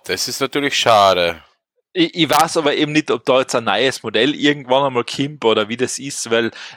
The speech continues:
Speaker 2: komischerweise das von Shark Tank, da ist es vom fünfundzwanzigsten zwölften zweitausendneunzehn, also muss es bei Shark Tank ja relativ neu sein.
Speaker 1: Ja.
Speaker 2: Vielleicht, äh, kommt jetzt dann auch was Neues, ich weiß es nicht.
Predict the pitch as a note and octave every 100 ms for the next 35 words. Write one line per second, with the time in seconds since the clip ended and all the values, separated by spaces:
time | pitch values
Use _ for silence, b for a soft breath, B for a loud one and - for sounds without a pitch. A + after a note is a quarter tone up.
0 | _ - D#3 F#3+ C#3+ A#2 C3+ - B2 C3
1 | - B2+ A2+ - A2+ G#2 D3 - - C#3
2 | D3+ - A#2+ B2 C#3 - - A#2+ - C#3+
3 | D#3 C#3 - A#2+ B2 A2+ - - A2+ B2
4 | - A2+ A2 F2+ - G#2+ G2 A2 - F#2+
5 | F#2+ A2 A2+ A#2 - G#2 - G2+ A2+ -
6 | - A2 A2+ - F#2+ G2+ A2 - F#3 A2
7 | G#2 G2+ A2 A2 - D#2+ F#2+ F#2 F#2 G2
8 | B B _ B B B B - A#2 A#2+
9 | C3+ - - - - A2 A2 A2 A2 A2+
10 | G2+ - _ - C3+ C3 B2 A2 - A2
11 | G#2 F#2+ F#2+ - F#2 F#2 F#2 - F2 F2
12 | F2 - F2+ - F2+